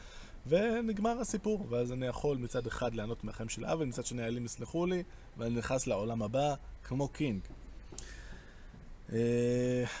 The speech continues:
סוקרטס, אה, מקשיב לטענות האלה, שהן באמת, אה, נכבדות, אה, כמובן, ואומר, "רבותיי, יש לי הצעה."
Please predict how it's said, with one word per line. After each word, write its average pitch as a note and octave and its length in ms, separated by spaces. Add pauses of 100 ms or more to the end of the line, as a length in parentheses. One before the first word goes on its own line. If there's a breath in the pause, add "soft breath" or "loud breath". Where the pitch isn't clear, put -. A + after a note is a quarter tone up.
סוקרטס, D#3 540
אה, C#3 480
מקשיב D3 300
לטענות C3+ 440
האלה, C#3+ 180
שהן G#2+ 220
באמת, A2 340
אה, G#2+ 140
נכבדות, A2+ 600
אה, G#2+ 180
כמובן, D3+ 800 (160)
ואומר, B2 840
"רבותיי, C3+ 420
יש - 120
לי G2+ 60
הצעה." - 240